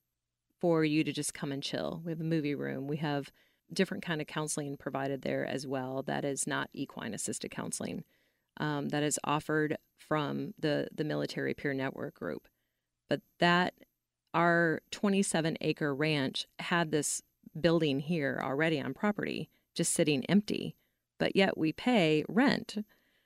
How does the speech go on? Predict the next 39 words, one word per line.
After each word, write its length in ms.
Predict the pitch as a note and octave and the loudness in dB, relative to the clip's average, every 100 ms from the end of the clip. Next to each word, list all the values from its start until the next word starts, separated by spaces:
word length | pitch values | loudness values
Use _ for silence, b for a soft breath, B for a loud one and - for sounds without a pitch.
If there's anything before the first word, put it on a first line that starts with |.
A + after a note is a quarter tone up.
| _ - | _ -2
So 560 | - G#3 F#3 E3+ D#3 - | 4 6 8 6 4 0
we 280 | D#3+ G3+ G#3+ | 2 4 6
are 160 | F#3+ | 4
on 160 | F3 D3+ | 4 0
a 60 | |
twenty-year 500 | D3 - E3 D3 C3 | -2 -2 0 0 -2
lease. 580 | C3 D#3+ - - - - - - | 0 0 0 -4 -6 -8 -14 -6
So 220 | - D#3+ | 0 2
if, 440 | - - - - _ _ _ _ | 4 0 -2 -14 _ _ _ _
as 200 | - G3+ | 4 6
the 60 | F#3+ | 4
executive 460 | D#3 D#3+ D#3+ D#3 | 6 4 4 2
director, 320 | C#3 D3 - F3+ | 4 2 2 2
I 60 | |
need 180 | D#3+ D3+ | 2 0
to 60 | - | 0
be 220 | D3 C#3 | 2 2
a 60 | |
good 200 | C3 D3 | 0 -2
steward 460 | - - C#3 C#3 D#3 | -2 -2 0 0 0
of 180 | C3+ B2+ | -2 -4
all 180 | D3+ C#3+ | -2 -2
of 80 | |
our 160 | B2+ C3 | -2 -2
dollars 460 | B2+ C3+ C3 C3 D#3+ | -2 0 0 0 0
donated, 600 | D3 E3+ C3+ B2+ C3+ - _ _ | 0 0 0 0 -2 -6 _ _
and 500 | - D3+ C#3+ C#3+ C#3 - | -4 -2 -2 -2 -4 -2
looking 400 | E3 F3 E3+ D3+ | 0 2 2 2
at 120 | D3 | 2
this 180 | C#3+ - | -2 -2
empty 220 | D#3 - | -4 -2
building 580 | C3+ E3 G3+ C3+ C3+ D3+ - _ _ _ - | 0 2 2 2 0 -4 -8 _ _ _ -4
and 140 | E3 | 0
the 40 | D#3+ | 2
fact 240 | D#3+ D#3+ | 2 0
that 120 | - | -2
we 100 | D3 | -2
serve 380 | D3 - D3+ C#3 | -2 0 0 0
veterans 680 | F3 F#3+ - C#3+ C#3 D3 | 2 0 -2 -6 -6 -6